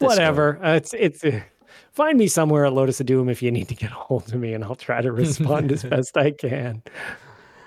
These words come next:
Speaker 1: Uh, there you go. And I am, as usual, anywhere that is Arcaneer. I actually, uh, have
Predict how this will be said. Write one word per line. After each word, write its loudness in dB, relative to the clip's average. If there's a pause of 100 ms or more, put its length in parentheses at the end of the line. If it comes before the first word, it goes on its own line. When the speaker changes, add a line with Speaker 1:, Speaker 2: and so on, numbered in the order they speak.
(300)
Speaker 1:
Uh, -6
there 0
you -2
go. -4 (140)
And 0
I 2
am, -2
as 0
usual, 0
anywhere 2
that -2
is -4
Arcaneer. -4
I 0
actually, -4 (420)
uh, 0
have 0